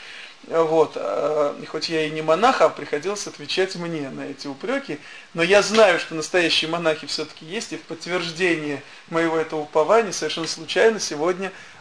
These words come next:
э, в магазине, э, на Пятницкой, да, как это называется, православная книга, кажется, да, вот где институт наш, Свято-Тихоновский, эм, э, э, значит, э, встретил, э, епископа Ростис-, архиеп-, э,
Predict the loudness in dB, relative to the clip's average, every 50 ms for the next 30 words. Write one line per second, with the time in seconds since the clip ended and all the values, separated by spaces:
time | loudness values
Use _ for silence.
0 | -2 -2 -2 -2 -2 -4 -4 -4 0 2 2 2 2 0 -2 -2 -2 -2 -2 -4
1 | -4 -4 -6 -4 0 2 2 2 2 0 -4 -12 -18 -18 -16 -16 -16 -16 -16 -16
2 | -12 -8 -8 -8 -2 4 6 6 6 6 2 -6 -10 -10 -10 -10 -10 -10 -4 2
3 | 2 4 4 2 0 -4 -8 -10 -12 -12 -12 -10 -8 -8 -10 -8 -10 -12 -10 -6
4 | -2 -2 -2 -2 -2 -2 -2 -2 -2 -4 -10 -10 -8 -6 -6 -6 -6 -6 -8 -8
5 | -8 -10 -12 -14 -16 -10 -6 -4 -4 -4 -6 -8 -10 -12 -10 -10 -10 -10 -12 -14
6 | -16 -14 -14 -14 -16 -16 -16 -18 -16 -14 -12 -12 -12 -8 -8 -8 -8 -10 -14 -18
7 | -18 -18 -18 -18 -18 -20 -18 -16 -16 -14 -12 -12 -12 -12 -12 -14 -14 -14 -14 -14
8 | -14 -18 -20 -20 -20 -20 -20 -20 -14 -4 0 2 4 6 4 4 2 -4 -10 -18
9 | -20 -20 -20 -20 -20 -16 -8 -2 0 2 4 2 2 0 -8 -16 -10 -6 -4 -2
10 | 0 0 0 -2 -4 -4 -4 -2 -2 -2 -4 -6 -6 -4 -2 0 2 0 0 0
11 | -4 -12 -20 -20 -18 -14 -12 -12 -10 -6 -2 0 0 0 0 0 0 0 0 0
12 | -2 -2 0 0 2 2 2 0 0 -4 -8 -16 -20 -20 -20 -20 -20 -20 -20 -20
13 | -20 -20 -20 -20 -18 -16 -16 -12 -12 -12 -8 -6 -4 -2 -2 -2 -4 -6 -6 -4
14 | -4 -4 -4 -6 -8 -10 -10 -10 -6 -4 -4 -4 -4 -8 -12 -12 -10 -10 -10 -8
15 | -8 -8 -10 -10